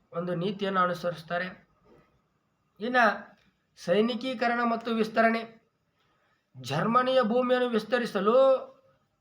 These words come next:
ಲೆಬೆನ್ ರಾಮ್ಸ್ ಜೀವಿ ಸ್ಥಳ ಸಿದ್ಧಾಂತವನ್ನು ಅನುಸರಿಸ್ತಾರೆ. ನೆರೆ ರಾಷ್ಟ್ರಗಳ ಮೇಲೆ ಆಕ್ರಮಣ ಮಾಡ್ತಾರೆ.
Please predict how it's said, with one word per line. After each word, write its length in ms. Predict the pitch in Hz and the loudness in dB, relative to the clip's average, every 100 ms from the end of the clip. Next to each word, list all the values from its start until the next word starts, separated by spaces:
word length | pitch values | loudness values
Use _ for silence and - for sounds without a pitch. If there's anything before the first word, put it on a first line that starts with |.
| - | -8
ಲೆಬೆನ್ 440 | 151 180 254 247 | -4 2 2 4
ರಾಮ್ಸ್ 440 | 240 247 220 - - _ _ _ _ _ _ _ _ _ _ 131 | 6 6 4 -6 -16 _ _ _ _ _ _ _ _ _ _ -12
ಜೀವಿ 380 | 143 226 254 240 | -4 -4 -2 -6
ಸ್ಥಳ 260 | - 240 247 - - - - | -2 2 2 2 -6 -18 -12
ಸಿದ್ಧಾಂತವನ್ನು 720 | 180 220 226 226 226 233 233 | -2 2 2 0 -2 0 0
ಅನುಸರಿಸ್ತಾರೆ. 840 | 220 - 220 170 220 208 - _ _ _ _ _ _ _ _ _ _ _ | 0 -4 -8 -6 -6 -6 -10 _ _ _ _ _ _ _ _ _ _ _
ನೆರೆ 280 | 160 202 254 | -2 4 4
ರಾಷ್ಟ್ರಗಳ 500 | 254 254 240 262 254 254 | 6 4 4 2 2 4
ಮೇಲೆ 220 | 254 247 | 2 4
ಆಕ್ರಮಣ 440 | 240 233 247 254 254 | 2 2 2 4 4
ಮಾಡ್ತಾರೆ. 720 | 247 247 220 240 175 - | 4 4 4 2 2 -6